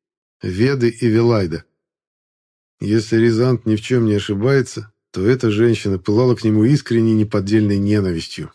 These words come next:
Хотя теперь уже можно сказать, что ко мне.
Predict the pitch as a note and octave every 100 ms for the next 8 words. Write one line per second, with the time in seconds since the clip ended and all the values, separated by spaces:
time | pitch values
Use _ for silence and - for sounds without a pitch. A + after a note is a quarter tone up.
0 | _ _ _ _ _ _ _ - F#2+ F2+
1 | B2 - G#2 A2+ G#2 G2+ G2+ G2+ G2 -
2 | F#2 G2+ - G2+ - F#2 F2 F2 F#2